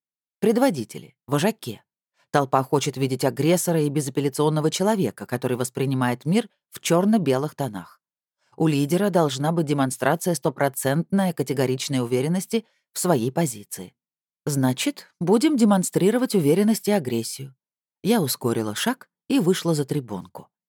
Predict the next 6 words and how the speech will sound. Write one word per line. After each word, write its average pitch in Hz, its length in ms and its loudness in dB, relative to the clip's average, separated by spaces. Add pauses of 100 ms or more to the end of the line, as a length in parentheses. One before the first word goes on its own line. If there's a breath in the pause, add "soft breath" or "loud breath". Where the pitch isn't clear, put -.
(520)
Медленно-медленно 143 1080 2
я 147 220 2
оглядела 135 480 0
всех 131 280 -6
пристальным 120 540 -4
взглядом. 101 540 -10